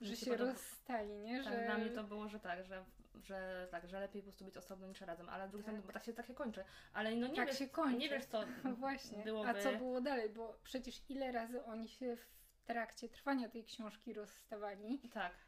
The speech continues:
Speaker 1: E, też przez niedopowiedzenia.
Speaker 2: Tak.
Speaker 1: I niby później są właśnie już dorosłymi, nazwijmy to, poważnymi ludźmi.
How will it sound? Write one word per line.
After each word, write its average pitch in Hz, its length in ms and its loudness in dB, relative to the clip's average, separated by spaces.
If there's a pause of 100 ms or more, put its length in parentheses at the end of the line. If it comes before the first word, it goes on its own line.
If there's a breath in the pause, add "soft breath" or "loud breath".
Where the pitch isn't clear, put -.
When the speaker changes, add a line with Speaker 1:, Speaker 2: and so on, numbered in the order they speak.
(180 loud breath)
Speaker 1:
E, 220 320 0
też 262 280 2
przez 285 400 0
niedopowiedzenia. 254 880 2
Speaker 2:
Tak. - 140 0
Speaker 1:
I 220 40 2
niby 254 320 4
później 240 400 2
są 233 180 0
właśnie 226 460 0
już 226 240 -4
dorosłymi, 220 540 -2
nazwijmy 220 580 -6
to, 208 120 -10
poważnymi 214 580 -2
ludźmi. 208 480 -2